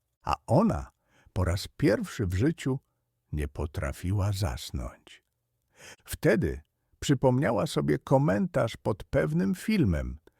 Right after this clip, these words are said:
Ktoś napisał: „Twój dom może być obciążony. Zrób rytuał z wodą i solą, ale zrób to dobrze i w odpowiednim dniu”. Zdesperowana zaczęła szukać informacji.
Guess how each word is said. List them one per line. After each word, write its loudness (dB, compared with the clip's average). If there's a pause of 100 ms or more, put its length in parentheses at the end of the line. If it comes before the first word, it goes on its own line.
(220)
Ktoś 6
napisał: 2 (720)
„Twój 4
dom 6 (340)
może 4
być 0
obciążony. 4 (360)
Zrób 6
rytuał 4
z -2
wodą 4
i -4
solą, -2 (440)
ale 6
zrób 2
to 2
dobrze 2 (300)
i 8
w -2
odpowiednim 2
dniu”. 6 (560)
Zdesperowana 4
zaczęła 0
szukać -2
informacji. -2